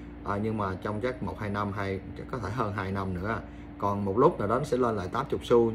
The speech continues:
nhưng mà cái đó là bất thình lình thôi. Thì mọi người cứ nghĩ mọi người đầu tư cái giá bây giờ là gần ba mươi xu mà nó lên lại cái giá tám mươi xu thì mấy bạn được khoảng chừng gấp rưỡi cái số tiền mấy bạn đầu tư. Rồi xong sau khi mấy bạn trả tiền,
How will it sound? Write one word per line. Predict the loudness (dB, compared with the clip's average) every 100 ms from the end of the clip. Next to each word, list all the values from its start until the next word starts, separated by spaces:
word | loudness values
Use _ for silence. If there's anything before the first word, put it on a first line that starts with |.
| -2
nhưng | -2
mà | -2
cái | -2
đó | 0 0
là | 0 -2 0
bất | -2 -2
thình | -2
lình | -2 0
thôi. | 0 0 -2 -8 -14 -8 -2
Thì |
mọi | 0 2
người | 2 0
cứ | 0
nghĩ | 0 0
mọi | 0 0
người | 2
đầu | 2
tư | 6 6 6
cái | 6
giá | 6 6
bây | 4
giờ | 2 2
là | 2 2
gần | 0 0 4
ba | 4
mươi | 4 4
xu | 8 10 8 4 -10 -14 -2
mà | 2
nó | 4 4
lên | 6 6
lại | 4 2
cái | 2
giá | 4 4
tám | 4 4 6
mươi | 6
xu | 6 6
thì | 6
mấy | 2 2
bạn | 0 -2 0
được | 0
khoảng | 0 -2
chừng | 0
gấp | 0 0
rưỡi | 0 4 4 4 2
cái | 2
số | 4
tiền | 4 4
mấy | 2
bạn | 0 0
đầu | 2
tư. | 10 12 12 8 -8 -14 -8 -2
Rồi | 0
xong | 2 4 2 4
sau | 4
khi | 4
mấy | 4
bạn | 2 0 -2 -4 -4
trả | -2
tiền, | 2 2 2 -2